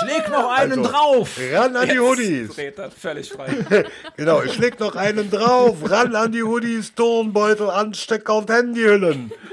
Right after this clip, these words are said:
Speaker 2: Wir geben das Geld nur für gute Zwecke aus.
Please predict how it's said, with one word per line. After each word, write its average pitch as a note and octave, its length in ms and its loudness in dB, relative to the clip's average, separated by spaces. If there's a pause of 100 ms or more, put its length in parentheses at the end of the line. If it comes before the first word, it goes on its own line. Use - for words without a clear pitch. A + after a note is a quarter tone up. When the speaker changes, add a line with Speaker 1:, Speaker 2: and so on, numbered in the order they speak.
(240)
Speaker 2:
Wir E3 180 2
geben G3 340 0
das F#3 140 2
Geld F#3 460 -2
nur G3+ 180 2
für E3 160 2
gute F3 400 0
Zwecke D3+ 460 2
aus. G#2+ 400 0